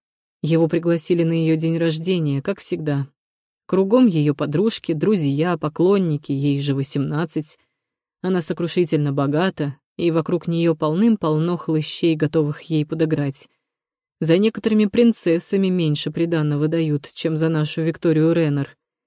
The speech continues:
И вот эти хлыщи стали напоминать Эвану о возрасте, а тот, вместо того, чтобы перебить этих наглых щенков на дуэлях,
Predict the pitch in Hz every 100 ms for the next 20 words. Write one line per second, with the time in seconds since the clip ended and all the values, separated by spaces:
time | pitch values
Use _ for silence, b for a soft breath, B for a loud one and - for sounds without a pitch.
0 | _ _ _ _ - 190 226 233 226 -
1 | 226 233 - 285 - 220 220 196 185 180
2 | 196 196 - 208 196 175 180 190 208 214
3 | 170 147 - 139 139 _ _ _ 165 160
4 | 202 185 165 175 165 - 170 175 170 165
5 | 160 156 180 170 185 165 151 156 - 185
6 | 185 170 160 156 - 190 190 - 240 -
7 | 165 165 180 165 147 143 -